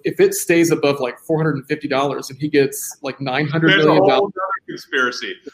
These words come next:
Speaker 2: But again, Elon's not propping it up, right? It's not him that can
Speaker 1: Well,
Speaker 2: do
Speaker 1: he's
Speaker 2: that.
Speaker 1: not propping it up, right? But he's got an interest for it to stay propped up. So
Speaker 2: He has an interest, and I don't wanna say, all right, I, listen, I don't wanna say that Elon would do anything like that. But,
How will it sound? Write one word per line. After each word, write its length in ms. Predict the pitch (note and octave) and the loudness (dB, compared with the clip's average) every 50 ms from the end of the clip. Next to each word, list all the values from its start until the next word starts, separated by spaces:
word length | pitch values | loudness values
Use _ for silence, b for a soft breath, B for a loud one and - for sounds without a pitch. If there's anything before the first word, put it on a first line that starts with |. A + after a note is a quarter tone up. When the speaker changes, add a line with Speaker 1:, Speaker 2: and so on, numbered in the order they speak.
| _ - | _ -6
Speaker 2:
But 140 | - F3+ F#3 | -4 0 0
again, 320 | F#3+ F#3 G3 F3+ F3+ F3+ F3 | 0 0 0 -2 -4 -6 -6
Elon's 480 | E3+ F#3 G3 G3 F3 D#3+ D3+ D3 - - | -6 -6 -4 -4 -4 -4 -4 -4 -6 -6
not 160 | D3 B2+ B2+ - - | -6 -6 -6 -6 -6
propping 400 | C3 A#2 A2+ - - A2+ G#2 F#2+ F2+ | -4 -4 -4 -4 -6 -10 -12 -10 -10
it 60 | F2 | -8
up, 160 | E2+ E2+ F2 - | -8 -8 -8 -6
right? 100 | G#2 G#2 | -6 -6
It's 140 | G#2+ G#2+ - | -6 -6 -6
not 160 | D#3 C#3 B2 - - | -4 -4 -4 -4 -6
him 120 | C3+ C3+ C3 | -6 -6 -6
that 160 | A2 F#2+ - | -10 -12 -10
can 100 | - F#2+ - | -6 0 0
Speaker 1:
Well, 160 | F#3 - - | 2 6 6
Speaker 2:
do 100 | C#4 E4 | 6 6
Speaker 1:
he's 80 | E4 | 6
Speaker 2:
that. 60 | - - | 6 4
Speaker 1:
not 140 | F3 - E3+ | 2 2 2
propping 280 | F3+ F3+ E3+ E3 D#3+ D3+ D3+ | 0 0 2 0 -2 -2 0
it 80 | D3 D3 | 0 0
up, 180 | C#3+ C#3+ - - | -2 -2 -4 -4
right? 240 | D#3 D3+ D#3 D#3 | -2 -2 -2 -2
But 120 | D#3 D#3+ D#3 | -4 -8 -10
he's 160 | - F#3+ - | -10 -6 -2
got 160 | G3 F#3+ F#3 | -2 -2 -2
an 100 | E3 D#3+ D#3 | -4 -8 -4
interest 420 | G3 G#3 - - C#3+ C3+ C3 - - | -4 -4 -4 -4 -6 -8 -8 -8 -8
for 120 | - D3+ C3+ | -6 -6 -6
it 60 | - | -6
to 60 | - | -8
stay 200 | - - D3 C3+ - | -6 -2 -2 -2 -2
propped 280 | - C3+ B2+ - - | -4 -6 -6 -4 -4
up. 240 | D#3 C3+ B2+ - - | -4 -4 -4 -8 -14
So 420 | - - D3+ C#3+ C#3 C#3 C3 - _ _ _ _ _ _ | -12 -8 -6 -6 -6 -6 -8 -10 _ _ _ _ _ _
Speaker 2:
He 120 | - E3+ D#3+ | -8 -6 -4
has 300 | F3+ F#3 F#3+ G#3+ G#3 B3+ | -2 0 0 0 -2 -2
an 100 | A#3+ G3 | 0 0
interest, 460 | F3 E3 - - E3+ D#3 C#3+ - - | 0 0 -2 -2 -2 -2 -2 -2 -2
and 80 | D3 | -2
I 100 | C#3 D3+ | 0 0
don't 140 | E3 F#3 F#3 | 0 0 -2
wanna 200 | F#3 F3+ F3 F3 | -4 -4 -6 -6
say, 800 | F3 - - - - F3 D#3+ D#3 D3 C#3 C3 C3 B2+ B2+ B2 A#2+ A#2+ A#2 A#2+ B2 - _ - | -8 -8 -8 -4 -2 -2 0 0 2 2 2 2 2 0 0 0 0 0 -2 -4 -6 _ -4
all 120 | B2+ B2+ | -2 0
right, 160 | B2 B2 B2+ B2+ C#3 | 0 0 0 -2 -4
I, 140 | C3+ C#3 C3+ | -4 -4 -4
listen, 380 | C3+ C3+ B2+ - - G2 F#2+ G2 _ A2+ | -4 -6 -6 -8 -12 -20 -20 _ _ -6
I 80 | A#2+ | -4
don't 180 | C3 C#3+ C#3+ C#3+ | -4 -4 -6 -6
wanna 140 | C#3+ C3+ C3+ | -8 -8 -6
say 180 | - - C3+ | -6 -6 -6
that 160 | B2 B2+ B2+ B2 | -6 -4 -4 -6
Elon 280 | B2+ B2 A#2+ A#2 A2+ | -6 -6 -6 -8 -8
would 100 | A2+ G#2+ | -10 -10
do 100 | A2 A#2 | -8 -8
anything 240 | A2+ G#2+ G#2 G#2+ G#2+ | -8 -8 -10 -12 -10
like 180 | G#2 G2+ G2+ G2 - | -8 -8 -8 -6 -4
that. 200 | A2+ G#2+ G2+ F#2 - - _ _ - | -4 -4 -4 -4 -6 -10 _ _ -4
But, 240 | D#3 C#3 A#2 F2+ | -2 -2 -2 -2